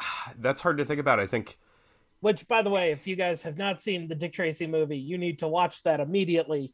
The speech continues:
Speaker 1: Absolutely.
Speaker 2: Maybe the best comic book film of all time.
Speaker 1: It's great. It's, it's a perfect film. But, uh, I don't know, you know, I would kinda like to see,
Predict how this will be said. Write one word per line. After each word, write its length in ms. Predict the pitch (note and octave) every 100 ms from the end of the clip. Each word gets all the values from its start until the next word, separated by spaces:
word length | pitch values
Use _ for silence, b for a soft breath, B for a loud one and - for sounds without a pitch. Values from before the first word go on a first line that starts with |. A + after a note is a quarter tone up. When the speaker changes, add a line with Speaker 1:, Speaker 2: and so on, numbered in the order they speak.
| _ _ _ _
Speaker 1:
Absolutely. 640 | A#2+ D#3+ F#3 G#3+ A#2+ D3+ D3
Speaker 2:
Maybe 60 | -
the 40 | -
best 240 | A3+ A3 -
comic 360 | G3+ F#3 D#3+
book 180 | F3+ D3+
film 260 | - F3 E3
of 120 | D#3+
all 200 | F3+ D#3+
time. 340 | F3+ E3 C#3+
Speaker 1:
It's 220 | B2+ C3 -
great. 440 | - B2 G#2+ D#2+ -
It's, 380 | G#2+ - -
it's 240 | A#2 G#2 -
a 60 |
perfect 460 | F#2+ A#2+ G#2+ G#2+ -
film. 340 | - E2+ D#2+ D2+
But, 240 | G#2 - - b b b
uh, 240 | A#2+ C3+ C3+
I 100 | C#3
don't 160 | F3+ E4+
know, 160 | G#3 G#3
you 160 | A2+
know, 120 | G#2
I 180 | G#2+ A#2
would 100 | A#2+
kinda 280 | - C3 D#3+
like 180 | F#3 D#3
to 100 | C#3+
see, 580 | - C3+ B2+ B2 A#2 A2